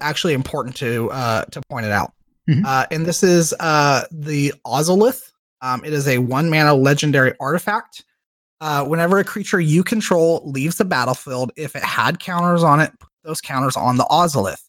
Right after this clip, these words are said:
Speaker 1: At the beginning of combat on your turn, if the Oz-, Ozolith has counters on it,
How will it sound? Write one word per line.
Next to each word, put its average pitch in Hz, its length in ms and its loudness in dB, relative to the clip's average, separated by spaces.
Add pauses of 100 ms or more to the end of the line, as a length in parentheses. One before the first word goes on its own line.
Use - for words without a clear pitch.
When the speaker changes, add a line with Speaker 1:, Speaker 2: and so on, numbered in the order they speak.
(340)
Speaker 1:
At 160 140 -12
the 170 60 -12
beginning 147 420 -2
of 190 100 -2
combat 170 440 2
on 127 200 2
your 180 180 4
turn, 143 320 -2
if - 180 -8
the - 80 -12
Oz-, 135 360 0 (120)
Ozolith 196 480 0
has 160 280 -4
counters 143 460 0
on 117 180 4
it, 123 100 2